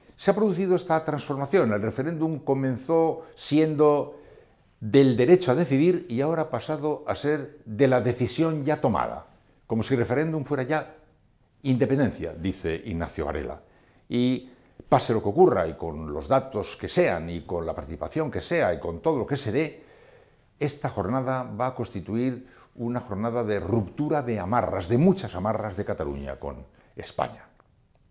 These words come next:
Hay muy pocas cosas en la vida que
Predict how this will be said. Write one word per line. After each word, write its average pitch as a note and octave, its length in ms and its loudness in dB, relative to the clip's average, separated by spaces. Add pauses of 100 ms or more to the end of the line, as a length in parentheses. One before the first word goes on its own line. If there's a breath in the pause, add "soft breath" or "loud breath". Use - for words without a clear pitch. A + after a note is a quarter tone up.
(560 loud breath)
Hay G3+ 120 4
muy A3 120 6
pocas D3 280 -6
cosas D3 560 -4
en F#2 260 -4
la E2+ 60 0
vida D3 480 -2
que G2+ 440 -4